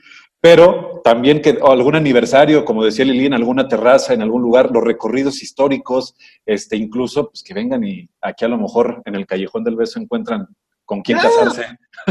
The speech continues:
Speaker 2: es, es, es, es tradicional, pero el recorrido puede
Speaker 1: Exacto.
Speaker 2: ser diferente.
Speaker 1: Todo este recorrido, pero englobas toda esta oferta que tenemos, ¿no? Entonces,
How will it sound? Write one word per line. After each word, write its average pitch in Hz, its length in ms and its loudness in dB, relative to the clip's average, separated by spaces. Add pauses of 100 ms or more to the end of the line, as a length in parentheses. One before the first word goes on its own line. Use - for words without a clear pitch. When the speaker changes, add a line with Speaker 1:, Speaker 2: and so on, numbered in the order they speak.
(180)
Speaker 2:
es, 294 100 -2 (260)
es, - 220 -6
es, 269 160 2 (160)
es - 100 -20
tradicional, 240 680 4
pero 202 180 6
el 190 80 2
recorrido 208 540 2
puede 226 200 6
Speaker 1:
Exacto. 208 300 0
Speaker 2:
ser - 100 -20 (100)
diferente. 170 400 2
Speaker 1:
Todo 180 180 6
este 185 180 2
recorrido, 160 580 4
pero 185 480 4
englobas 165 880 4
toda 147 320 6
esta 139 440 4
oferta 120 480 2
que - 100 -6
tenemos, 95 460 -8
¿no? 135 180 -4
Entonces, 131 560 -6